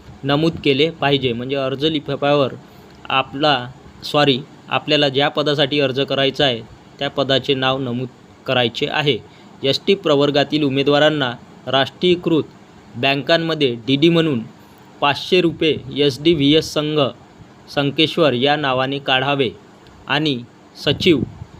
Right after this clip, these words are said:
एस डी व्ही एस संघ जुना पी बी रोड संकेश्वर यांच्या पत्त्यावर जमा करावे. तर एस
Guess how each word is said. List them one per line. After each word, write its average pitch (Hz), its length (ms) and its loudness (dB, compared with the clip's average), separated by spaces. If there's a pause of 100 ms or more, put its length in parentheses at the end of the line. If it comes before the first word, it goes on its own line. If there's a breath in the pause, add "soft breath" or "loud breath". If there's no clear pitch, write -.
(260)
एस 139 280 0
डी 170 120 6
व्ही 151 180 4
एस 156 180 2
संघ 160 260 -2 (680)
जुना 156 280 0
पी 160 200 -2
बी 147 220 -2
रोड 151 260 2 (540)
संकेश्वर 151 760 0 (160)
यांच्या 139 400 0
पत्त्यावर 143 540 0
जमा 127 340 -2 (480)
करावे. 131 340 0 (180)
तर 143 140 -8 (420)
एस 135 200 -4